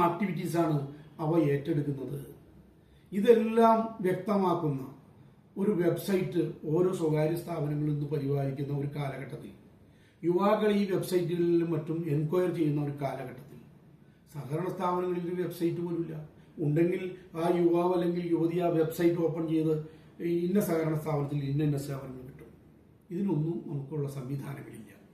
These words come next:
അപ്പൊ യുവാക്കളെ ആകർഷിക്കണമെങ്കിൽ യുവാക്കളുടെ മനസ്സിനിണങ്ങിയ അവരുടെ ആഗ്രഹങ്ങൾക്കൊത്ത്, ഏഹ്, സംതൃപ്തി നൽകാൻ കഴിയുന്ന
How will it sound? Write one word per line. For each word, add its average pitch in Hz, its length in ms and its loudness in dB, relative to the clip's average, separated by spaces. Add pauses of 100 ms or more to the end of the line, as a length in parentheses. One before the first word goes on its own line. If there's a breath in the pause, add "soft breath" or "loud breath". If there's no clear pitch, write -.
(300 soft breath)
അപ്പൊ 143 120 -4 (140)
യുവാക്കളെ 226 640 2 (180)
ആകർഷിക്കണമെങ്കിൽ 170 840 2 (640 loud breath)
യുവാക്കളുടെ 220 720 6 (120)
മനസ്സിനിണങ്ങിയ 170 720 2 (1400 soft breath)
അവരുടെ 208 360 6 (120)
ആഗ്രഹങ്ങൾക്കൊത്ത്, 190 880 4 (560 loud breath)
ഏഹ്, 165 160 4 (160)
സംതൃപ്തി 180 540 0
നൽകാൻ 170 320 2
കഴിയുന്ന 147 320 0